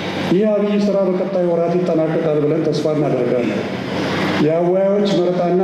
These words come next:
ስልጠና፣ የአጀንዳ ቀረጻ፣ የምክክር ሂደት ስርዓትና ድንጋጌዎች እንዲሁም ዲጂታላይዜሽን በትግበራ ላይ ይገኛሉ። እነዚህ ውሳኔ፣ ወሳኝ ጉዳዮች እንዲሳኩ የሁላችንም ያላሰለሰ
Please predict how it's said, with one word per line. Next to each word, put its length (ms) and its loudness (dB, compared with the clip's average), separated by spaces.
ስልጠና፣ 420 2
የአጀንዳ 480 2
ቀረጻ፣ 400 0
የምክክር 560 2
ሂደት 300 2
ስርዓትና 480 2
ድንጋጌዎች 680 2
እንዲሁም 580 4
ዲጂታላይዜሽን 1080 2
በትግበራ 520 2
ላይ 180 2
ይገኛሉ። 560 2
እነዚህ 380 2
ውሳኔ፣ 520 2
ወሳኝ 520 0
ጉዳዮች 460 0
እንዲሳኩ 520 0
የሁላችንም 840 0
ያላሰለሰ 600 2